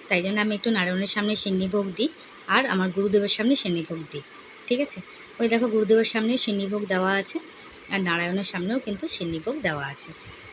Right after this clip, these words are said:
ঠিক আছে? দেখো, গুরুদেবের চরণে, আহ, তুলসী পাতা দেওয়া হয়। আমার এই দেখো, কি সুন্দর করে স্নান করানো হয়েছে আজকে নারায়ণকে, গঙ্গার জলের মধ্যে আছে। এই তো থাকবে এই বে-, বৈশাখ মাসটুকু, তারপরে আবার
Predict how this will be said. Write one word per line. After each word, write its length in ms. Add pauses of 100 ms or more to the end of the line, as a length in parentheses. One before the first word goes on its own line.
ঠিক 140
আছে? 220 (460)
দেখো, 240 (260)
গুরুদেবের 360
চরণে, 560
আহ, 380
তুলসী 200
পাতা 200
দেওয়া 260
হয়। 200 (120)
আমার 440
এই 160
দেখো, 260 (420)
কি 60
সুন্দর 300
করে 160
স্নান 240
করানো 340
হয়েছে 400
আজকে 220
নারায়ণকে, 480
গঙ্গার 340
জলের 300
মধ্যে 280
আছে। 260 (560)
এই 120
তো 120
থাকবে 380
এই 180
বে-, 280 (100)
বৈশাখ 320
মাসটুকু, 400
তারপরে 320
আবার 640